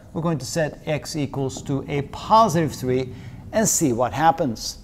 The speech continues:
So we'll plug these two values in here because we're going to check to make sure that, uh, we have this correct.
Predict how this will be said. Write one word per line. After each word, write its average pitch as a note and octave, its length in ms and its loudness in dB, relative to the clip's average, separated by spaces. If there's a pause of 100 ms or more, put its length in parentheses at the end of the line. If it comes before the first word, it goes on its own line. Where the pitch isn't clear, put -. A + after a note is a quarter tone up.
(240)
So - 120 -6
we'll B2 140 0
plug A3 340 4
these G3+ 160 0
two G3 160 -2
values D#3 420 6
in C3+ 160 0
here B2 280 -2
because B2+ 340 -6
we're A2 80 -6
going B2 200 -4
to G#3 100 0
check - 640 4
to G#2+ 80 -8
make G#2+ 180 -8
sure C#3+ 400 2
that, B2+ 400 2 (400)
uh, G#2+ 320 -2
we A2 180 -4
have A2 300 -2
this A2+ 300 -6 (180)
correct. - 560 6